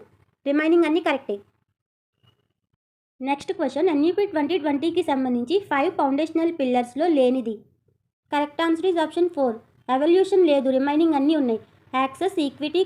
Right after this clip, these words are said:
క్వాలిటీ, అఫోర్డబిలిటీ, అకౌంటబిలిటీ ఇవన్నీ కూడా ఫైవ్ ఫౌండేషన్ పిల్లర్స్. నెక్స్ట్ క్వశ్చన్,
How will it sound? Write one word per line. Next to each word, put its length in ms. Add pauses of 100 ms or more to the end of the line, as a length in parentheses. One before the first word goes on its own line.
క్వాలిటీ, 400 (380)
అఫోర్డబిలిటీ, 560 (420)
అకౌంటబిలిటీ 560
ఇవన్నీ 320
కూడా 140 (300)
ఫైవ్ 280
ఫౌండేషన్ 540
పిల్లర్స్. 360 (720)
నెక్స్ట్ 260
క్వశ్చన్, 320